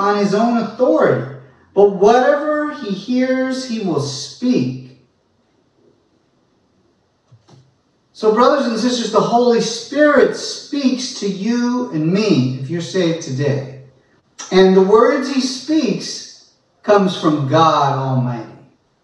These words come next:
Amen? Amen. So that's powerful. And that's what I meant by we need to open our eyes, ears, heart, mind, and soul to the Word of God and to the Holy Spirit,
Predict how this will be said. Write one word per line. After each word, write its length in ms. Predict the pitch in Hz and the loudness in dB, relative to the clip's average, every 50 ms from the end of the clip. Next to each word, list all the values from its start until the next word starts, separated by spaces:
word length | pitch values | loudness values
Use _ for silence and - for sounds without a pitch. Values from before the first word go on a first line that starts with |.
| _ _ _ _ _ - | _ _ _ _ _ -14
Amen? 760 | - 131 131 135 147 151 156 165 170 180 190 190 - - - - - | -8 -4 -2 -2 0 0 0 -2 -2 -2 -4 -6 -10 -16 -20 -20 -14
Amen. 460 | 110 127 156 160 151 139 131 127 - | -10 -6 -6 -4 -4 -4 -4 -6 -6
So 180 | - - 180 190 | -6 -4 -2 -2
that's 140 | 190 185 | -2 -2
powerful. 560 | - 196 196 196 185 - - - - - - - - - - - - - _ - | 0 2 2 4 4 2 0 -4 -6 -10 -14 -16 -20 -20 -20 -20 -20 -12 _ 0
And 80 | 165 | 2
that's 200 | 185 208 214 208 | 2 2 2 2
what 160 | 247 254 - | 2 2 4
I 220 | - 226 202 185 185 | 4 4 2 2 0
meant 300 | 190 202 226 226 - - | -2 -2 -2 -4 -4 -2
by 280 | 175 170 160 151 143 151 | 0 2 2 2 2 2
we 200 | 180 202 214 220 | 0 0 2 2
need 280 | 226 240 247 254 254 247 | 2 4 4 4 4 4
to 200 | 190 - - - | 2 0 0 0
open 420 | 185 196 196 202 202 - 220 196 180 | 0 2 2 2 2 2 0 0 0
our 200 | 160 160 - - | 0 0 -2 -4
eyes, 500 | - 180 180 185 196 196 196 196 - - - 196 | -4 -2 0 0 2 2 2 0 0 -2 -4 -4
ears, 360 | 185 180 185 185 185 185 - | -2 0 2 2 2 2 0
heart, 440 | - 180 180 180 190 185 - 156 170 | -4 -2 -2 -2 -2 -2 -6 -6 -6
mind, 340 | 170 180 180 180 180 180 | -6 -4 -4 -4 -4 -2
and 160 | 175 165 160 147 | -2 -2 -2 -4
soul 800 | - - - 233 240 247 208 170 - 107 95 82 - - - - _ _ _ _ _ _ _ _ _ _ | -6 -10 -10 -6 -4 -2 0 0 0 -2 -6 -8 -10 -14 -20 -20 _ _ _ _ _ _ _ _ _ _
to 100 | - - | -10 -4
the 80 | 160 165 | -2 -2
Word 340 | 156 160 175 202 208 214 214 | 2 4 4 6 6 4 2
of 80 | - | 2
God 680 | - 208 220 214 202 - 135 127 117 - - - - - - _ _ _ _ _ _ _ _ _ _ _ _ _ _ - | 2 2 2 4 2 2 0 -2 -4 -8 -12 -14 -20 -20 -20 _ _ _ _ _ _ _ _ _ _ _ _ _ _ -10
and 180 | 165 147 139 131 | -8 -6 -6 -4
to 120 | 127 147 | -4 -4
the 120 | 139 131 | -2 0
Holy 260 | 131 165 170 170 165 147 | 0 0 0 0 0 -2
Spirit, 920 | 135 - - - - - 240 247 226 - 131 123 - - - - - _ | -2 -6 -8 -12 -10 -8 -4 -2 -2 -2 -2 -4 -8 -12 -18 -20 -20 _